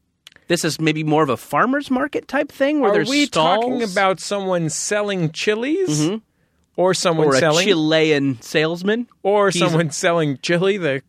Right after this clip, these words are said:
Speaker 2: the stew?
Speaker 1: Oh, yeah.
Speaker 2: Is it inside the grocery store out front?
Speaker 1: Yeah. I can think I was picturing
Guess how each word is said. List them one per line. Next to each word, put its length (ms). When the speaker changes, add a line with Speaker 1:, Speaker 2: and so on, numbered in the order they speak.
Speaker 2:
the 180
stew? 460
Speaker 1:
Oh, 200
yeah. 320
Speaker 2:
Is 180
it 140
inside 640
the 80
grocery 400
store 360
out 240
front? 540
Speaker 1:
Yeah. 280
I 80
can 160
think 120
I 180
was 180
picturing 840